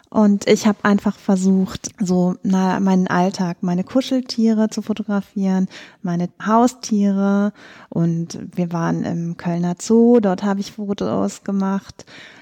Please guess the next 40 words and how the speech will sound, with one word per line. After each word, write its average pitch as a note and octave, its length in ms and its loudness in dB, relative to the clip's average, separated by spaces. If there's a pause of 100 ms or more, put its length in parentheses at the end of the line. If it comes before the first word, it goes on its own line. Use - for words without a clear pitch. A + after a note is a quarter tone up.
(400)
Ja, G#3+ 160 4
bis G3+ 220 -2
zu A3+ 80 -4
dem G#3 120 4
Moment, G#3 440 2
wo G3+ 80 2
der F#3+ 120 -2
Film G#3+ 200 0
entwickelt G#3+ 560 -2
war, G3 240 0
die F#3+ 80 -8
Fotos G3+ 340 -4
vor F#3 220 -2
mir G3+ 160 4
lagen F#3+ 420 0
und F#3 240 -4
dann F#3 220 0
einfach G3 200 -4
die F#3 120 -4
große G#3+ 360 0
Enttäuschung G3 920 0
in F#3 180 0
meinen F#3 320 -2
Augen F#3 460 0
und F#3 180 -2
in F3+ 160 -2
meinem F3+ 460 0 (240)
Herzen F#3+ 560 0
sich F#3 200 -2
breit F3+ 360 0
machte, G3+ 560 0
weil F#3 300 0 (120)
diese F#3+ 300 0
Pocketkamera G3 800 -2
hatte F#3+ 200 -2
eine F3+ 220 -2
so F#3+ 200 -2
schlechte G3 420 -4
Qualität F#3+ 560 -2
produziert, F#3 760 -2